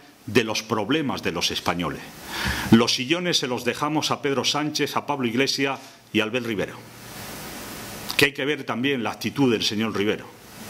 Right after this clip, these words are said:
Dijo que respetaría en un gobierno de España la lista más votada. Mentira.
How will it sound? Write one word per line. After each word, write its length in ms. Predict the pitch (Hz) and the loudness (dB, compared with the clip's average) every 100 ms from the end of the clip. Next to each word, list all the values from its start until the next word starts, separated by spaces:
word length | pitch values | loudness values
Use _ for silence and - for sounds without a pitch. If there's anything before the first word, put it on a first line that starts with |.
| - - - - - - - | -12 -10 -10 -6 -6 0 4
Dijo 580 | 110 165 - 175 - - - - - - - - - - - - - - | 4 4 4 2 0 -6 -16 -14 -14 -12 -12 -10 -10 -10 -10 -10 -4 2
que 100 | 127 | 4
respetaría 840 | 120 - 120 120 131 151 156 - - - | 2 0 -2 0 0 2 2 -2 -10 -4
en 140 | 107 107 | 0 2
un 140 | 147 | 4
gobierno 400 | 135 131 135 123 | 4 4 2 2
de 80 | 113 | 0
España 360 | - 139 135 123 | 0 0 0 0
la 100 | 113 | -2
lista 280 | 113 - | -2 -2
más 160 | 107 95 | -2 -2
votada. 380 | 95 92 73 - - - - - 92 | -2 0 -2 -6 -18 -20 -18 0 4
Mentira. 480 | 92 85 113 - | 4 4 0 -2